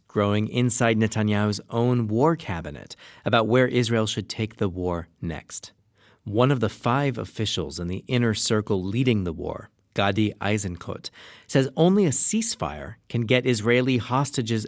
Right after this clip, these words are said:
out of Gaza and not the military pressure Netanyahu says is needed.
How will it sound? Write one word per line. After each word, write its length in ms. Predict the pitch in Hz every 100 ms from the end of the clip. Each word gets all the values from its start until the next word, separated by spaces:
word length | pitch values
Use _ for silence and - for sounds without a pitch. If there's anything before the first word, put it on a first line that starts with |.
| -
out 200 | 107 113
of 140 | 104
Gaza 480 | 107 117 120 92 62 - - -
and 240 | 127 127 123
not 280 | 139 160
the 80 | 143
military 600 | 127 135 139 117 110 87
pressure 420 | 80 98 87 92
Netanyahu 680 | 87 85 95 95 98 110 98
says 320 | 87 95 82 85
is 160 | 82
needed. 460 | 90 82 82 -